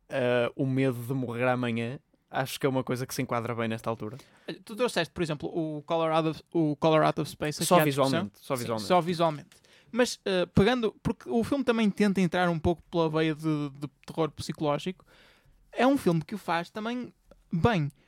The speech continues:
Speaker 2: porque com uma ideia absurda, eh, consegue criar tensão e consegue induzir-te quase um medo que tu não sabia,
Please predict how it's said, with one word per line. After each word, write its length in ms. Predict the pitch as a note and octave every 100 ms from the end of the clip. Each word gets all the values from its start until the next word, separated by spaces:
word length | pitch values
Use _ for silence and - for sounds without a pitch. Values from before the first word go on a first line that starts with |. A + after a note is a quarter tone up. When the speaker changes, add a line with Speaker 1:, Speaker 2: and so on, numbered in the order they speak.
| _ _
Speaker 2:
porque 260 | F#3+ F3+ -
com 140 | G#3 A#3
uma 160 | A3
ideia 340 | F#3 D#3+ D3+ D3
absurda, 560 | D3 F3+ D3+ D3 F3 - _ _ _ _ -
eh, 440 | F#3+ F#3+ F#3+ F#3+ - _ -
consegue 360 | G3+ G3 G#3+ -
criar 400 | G3 G3 E3 D3+
tensão 520 | F#3+ G3 - D#3+ D#3
e 60 | E3+
consegue 480 | F#3 F3 G3 E3 -
induzir-te 760 | G#3 G#3 G3 E3 F#3 F3+ -
quase 460 | - F#3+ F#3+ F3+ G3
um 160 | G3+ G3
medo 200 | F#3+ G3+ G3+
que 100 | -
tu 80 |
não 120 | G3+ F#3
sabia, 360 | G3 F#3 F#3